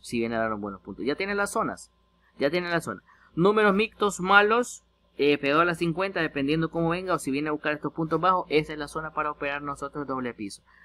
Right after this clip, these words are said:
Después no diga, "Uy, que no tengo zonas para pegarles". Tenemos zonas, ¿ok?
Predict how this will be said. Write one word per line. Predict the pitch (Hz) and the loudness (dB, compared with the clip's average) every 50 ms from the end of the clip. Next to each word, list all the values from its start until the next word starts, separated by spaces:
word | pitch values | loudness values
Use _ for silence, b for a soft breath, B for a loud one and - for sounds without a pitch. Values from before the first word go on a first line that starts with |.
| b b b | b b b
Después | b 123 120 117 131 135 | b 0 2 4 4 4
no | 131 131 | 4 4
diga, | 131 127 123 127 117 | 6 6 6 6 6
"Uy, | 143 143 151 156 156 147 - | 8 8 10 10 10 8 6
que | - 131 | 4 -2
no | 127 123 - | -4 -4 -4
tengo | - 123 120 123 113 | -6 -4 -4 -4 -4
zonas | - 123 117 117 - | -4 -4 -6 -4 -4
para | - 110 110 104 - | -4 -4 -4 -4 -6
pegarles". | 104 101 95 90 82 90 95 98 - | -6 -6 -6 -6 -8 -8 -12 -12 -6
Tenemos | - 117 135 156 170 165 160 | -4 -2 -2 0 0 -2 -2
zonas, | - - 110 98 92 90 - - | -2 -4 -6 -6 -8 -10 -16 -18
¿ok? | 92 - | -12 -6